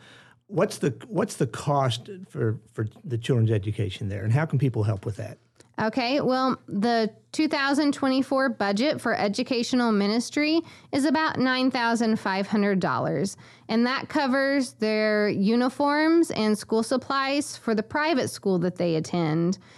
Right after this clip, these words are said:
Speaker 2: And then it covers everything that I do in my classroom. So that's those English classes,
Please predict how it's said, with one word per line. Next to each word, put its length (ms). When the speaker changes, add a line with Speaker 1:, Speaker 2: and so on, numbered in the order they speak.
Speaker 2:
And 160
then 140
it 120
covers 580
everything 500
that 160
I 160
do 160
in 120
my 160
classroom. 760
So 160
that's 240
those 360
English 420
classes, 840